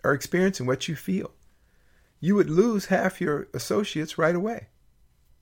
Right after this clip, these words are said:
But in return, being sincere, the quality of that interaction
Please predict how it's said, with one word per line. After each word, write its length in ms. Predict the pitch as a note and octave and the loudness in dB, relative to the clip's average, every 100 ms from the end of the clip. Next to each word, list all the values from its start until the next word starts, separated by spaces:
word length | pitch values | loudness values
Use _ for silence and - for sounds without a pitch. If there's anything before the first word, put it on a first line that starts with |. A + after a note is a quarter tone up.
| _ _ _ _ _ _ _ _ _ _ - | _ _ _ _ _ _ _ _ _ _ -8
But 240 | D3+ D3 - | 0 0 0
in 180 | D3 | -4
return, 540 | C#3+ C3+ - F#3+ G3+ D#3+ | -2 -2 -2 0 0 0
being 300 | D#3 D#3 D3 | -2 -6 -8
sincere, 560 | - C#3 - F#3+ F#3 | -8 -10 -8 -4 -2
the 100 | D3 | -4
quality 720 | B2 - - D#3+ F3+ A3 G3+ C3+ | -6 -10 0 2 2 0 0 -2
of 100 | G#2+ | -2
that 200 | G#2 G2+ | -4 -6
interaction 640 | A2+ G#2 F#2 F2 - - | -8 -8 -10 -12 -18 -20